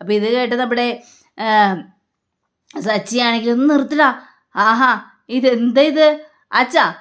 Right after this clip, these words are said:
എന്തിനാ അച്ഛാ അമ്മയെ പിടിക്കാനായിട്ട് പോയത്? കണ്ടോ, കണ്ടോ രവിയേട്ടാ, ഇവൻ പറഞ്ഞത് കേട്ടോ? ഞാൻ ഇവിടെ കിട അഴിച്ചും കെട്ടി വീഴണം, അതാണ് അവൻ്റെ മനസ്സിലെ ആഗ്രഹം. അതുകൊണ്ട് അവൻ പറഞ്ഞത് കേട്ടില്ലേ രവിയേട്ടാ?"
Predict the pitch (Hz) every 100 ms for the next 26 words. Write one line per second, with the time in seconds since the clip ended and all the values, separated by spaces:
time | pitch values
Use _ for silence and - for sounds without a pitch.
0 | _ _ - 320 359 403 311 208 202 170
1 | _ _ _ _ - 240 247 269 269 262
2 | 233 247 247 240 233 208 196 185 147 _
3 | _ _ - 190 202 269 277 233 226 302
4 | 339 339 330 285 262 190 - _ - 233
5 | 247 254 254 240 262 302 330 294 294 320
6 | 185 - _ _ _ 240 190 190 196 262
7 | 311 269 285 294 294 262 214 269 277 269
8 | 285 226 226 233 - _ _ _ - 185
9 | 196 269 294 285 294 311 302 277 285 294
10 | 233 220 240 240 - - _ _ - 196
11 | 202 233 254 277 208 - _ _ 208 226
12 | 269 277 269 302 302 277 269 320 349 311
13 | 269 254 247 254 240 214 170